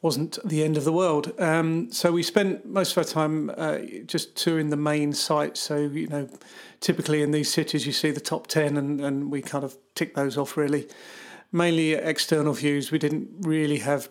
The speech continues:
time on our sort of schedule to go inside and look at museums, which probably would have been quite hot and stuffy. Um, highlights, Schönbrunn Palace was beautiful.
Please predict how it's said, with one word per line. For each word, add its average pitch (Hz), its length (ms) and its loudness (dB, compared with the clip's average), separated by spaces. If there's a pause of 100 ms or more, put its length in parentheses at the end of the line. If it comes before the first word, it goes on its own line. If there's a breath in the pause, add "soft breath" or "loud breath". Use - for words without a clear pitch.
(140)
time 151 360 2
on 147 80 2
our 143 140 0
sort 135 180 -2
of 135 80 -4
schedule 147 380 0
to - 140 -8
go 147 200 2
inside 139 460 0
and 143 80 -2
look - 140 -6
at 170 100 -4
museums, 139 600 -2 (500 loud breath)
which 143 140 -4 (220)
probably 143 220 -2
would 135 80 2
have 135 80 -2
been 131 140 -2
quite 131 260 -2
hot 143 160 -2
and 143 140 -8
stuffy. - 440 -2 (680 loud breath)
Um, 151 520 2 (440)
highlights, 185 760 2
Schönbrunn 160 720 0
Palace 151 540 -4
was 143 240 -4
beautiful. - 720 -4